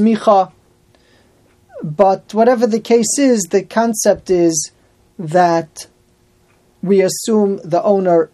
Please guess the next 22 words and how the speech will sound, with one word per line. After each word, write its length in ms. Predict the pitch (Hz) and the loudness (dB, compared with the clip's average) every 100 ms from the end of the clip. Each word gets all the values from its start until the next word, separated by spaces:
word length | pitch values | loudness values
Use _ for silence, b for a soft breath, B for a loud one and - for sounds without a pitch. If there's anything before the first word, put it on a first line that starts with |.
| - | -4
is 180 | 170 - | -4 -4
still 300 | - 196 190 | 0 0 2
alive 600 | 202 214 202 170 170 165 b b b b - | 0 2 2 2 0 -4 b b b b -2
unless 380 | 180 175 170 - | 0 2 0 -2
we 160 | 196 196 | -2 -2
get 380 | 170 233 190 - - | 2 0 0 -6 -2
other 360 | 196 175 170 | 0 2 0
information. 960 | 160 165 156 156 160 156 170 156 143 - _ _ _ _ _ _ _ _ _ _ _ _ - b b b b b b b _ - | 0 -4 -6 -4 -4 0 0 0 -4 -12 _ _ _ _ _ _ _ _ _ _ _ _ -20 b b b b b b b _ -10
The 160 | 156 170 | -2 0
Gemara, 460 | 196 233 359 311 | 2 2 2 0
however, 560 | 214 214 190 165 147 165 | 0 0 2 0 0 -2
qualifies 1120 | - - 214 226 226 214 - 175 156 151 151 151 - _ _ - | -6 -2 2 2 2 0 0 0 0 -2 -4 -8 -16 _ _ -8
this 340 | 151 190 - | -2 0 -2
ruling 720 | 165 175 233 190 156 139 147 _ _ _ _ _ _ _ _ _ _ _ 196 | -4 0 0 0 -2 -4 -12 _ _ _ _ _ _ _ _ _ _ _ -6
in 160 | 185 | -6
terms 340 | 175 208 190 180 | 0 0 0 -2
of 160 | 160 | 0
assuming 720 | 156 156 - 240 233 214 202 | -2 -4 -6 -2 0 0 0
that 160 | 170 170 | 0 0
a 80 | 156 | 0
person 540 | - 208 202 170 156 | 0 -2 -2 -6 -2
is 220 | 196 208 | 2 2